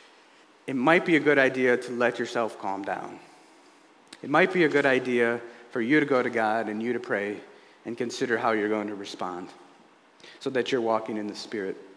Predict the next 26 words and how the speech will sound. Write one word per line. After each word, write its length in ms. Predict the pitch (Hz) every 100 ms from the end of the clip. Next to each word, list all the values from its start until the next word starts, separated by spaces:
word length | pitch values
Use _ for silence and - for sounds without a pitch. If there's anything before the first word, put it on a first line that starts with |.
| _ _ _ _ _ _ _ _ -
But 140 | 123
if 200 | 123 -
this 220 | 143 151 165
is 80 |
something 400 | 151 165 151 147
that 120 | 127 120
continues 460 | 123 - 139 131
to 80 | 127
bother 340 | 117 120 120 110
you 100 | 107
days 360 | 120 120 117
and 120 | 113
weeks 260 | 113 107 -
later, 360 | 113 104 101 101 - - -
then 120 | 131
it 40 | 110
might 220 | 110 139
be 100 | 147
something 480 | 143 139 117 123 113
that 420 | 113 110 - - - - - -
you 120 | 113
might 200 | 110 107
need 180 | 113 98
to 60 |
deal 260 | 82 98 95
with. 320 | 90 - -